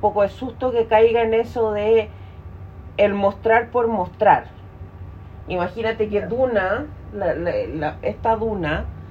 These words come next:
Speaker 1: te muestra los acontecimientos de, de que son de introducción de personaje casi.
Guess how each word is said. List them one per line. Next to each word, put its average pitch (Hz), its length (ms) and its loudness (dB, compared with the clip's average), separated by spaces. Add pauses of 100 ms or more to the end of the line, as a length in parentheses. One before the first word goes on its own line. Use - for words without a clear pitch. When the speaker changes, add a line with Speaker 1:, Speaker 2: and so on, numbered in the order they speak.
(340)
Speaker 1:
te 220 100 6
muestra 277 500 2
los 277 180 6
acontecimientos 247 1600 2
de, 220 140 6
de - 200 -8
que - 120 -8
son 240 280 0
de 269 60 0
introducción 233 580 4
de 302 100 2
personaje 226 920 -2
casi. 170 360 -8